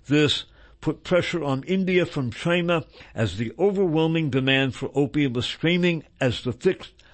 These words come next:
supply simply no longer reached demands.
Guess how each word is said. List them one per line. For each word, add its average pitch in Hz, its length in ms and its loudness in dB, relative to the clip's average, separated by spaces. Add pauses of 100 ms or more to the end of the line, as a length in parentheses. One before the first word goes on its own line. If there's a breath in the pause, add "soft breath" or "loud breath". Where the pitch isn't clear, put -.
supply 135 640 0
simply 127 420 -2
no 135 180 0
longer 135 460 0
reached 95 480 -8
demands. 117 720 0